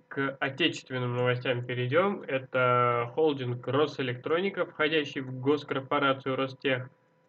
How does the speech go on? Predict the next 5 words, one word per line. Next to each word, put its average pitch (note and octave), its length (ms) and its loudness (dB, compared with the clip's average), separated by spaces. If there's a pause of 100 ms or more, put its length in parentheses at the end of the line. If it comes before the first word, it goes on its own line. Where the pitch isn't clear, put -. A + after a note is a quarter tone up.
разрабатывает C3 1000 0
первый C#3+ 360 4
в A#2+ 60 -4
нашей B2 340 -2
стране C#3 640 0